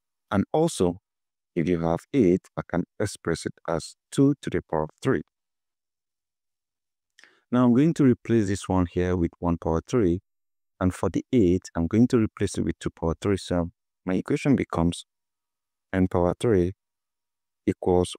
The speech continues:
one power three divided by two power three. Now consider the fact that the exponent here and the exponent here are the same. If you have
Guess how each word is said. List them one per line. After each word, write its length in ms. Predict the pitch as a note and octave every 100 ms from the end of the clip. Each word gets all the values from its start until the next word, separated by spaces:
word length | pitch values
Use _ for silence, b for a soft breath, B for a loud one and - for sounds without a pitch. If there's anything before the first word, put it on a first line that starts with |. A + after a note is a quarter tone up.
| -
one 180 | F2+ F2
power 300 | - E2 E2 -
three 320 | B2+ F#2+ F2+ - _ _ _ _ _ _ _
divided 420 | F#2 F#2 F2 F2 -
by 200 | E2 E2 - _ _ _ _ _
two 100 | -
power 320 | - - D#2+ D#2+
three. 160 | - D#2+ - _ _ _ _ _ _ _ _ _ _ _ _ _ _ _ _ _ _ _ _ _ _ _ _ _ _ _ _ _ _ _ _ _ _ _ _
Now 160 | B2 D3
consider 420 | C#3 B2+ F3+ G3
the 120 | C#3
fact 320 | - B2+ G2
that 220 | - F#2 F2+ - _
the 220 | - F#2 -
exponent 600 | E2+ - - F2 E2 E2 -
here 260 | C3+ C3+ D#3+ _
and 120 | E2+ E2
the 120 | -
exponent 520 | - - - E2+ E2 -
here 140 | E2+
are 100 | E2
the 80 | F2+
same. 280 | - D#3 F3 - _ _ _ _ _
If 140 | - A#2+
you 100 | D3+
have 240 | A#2+ A2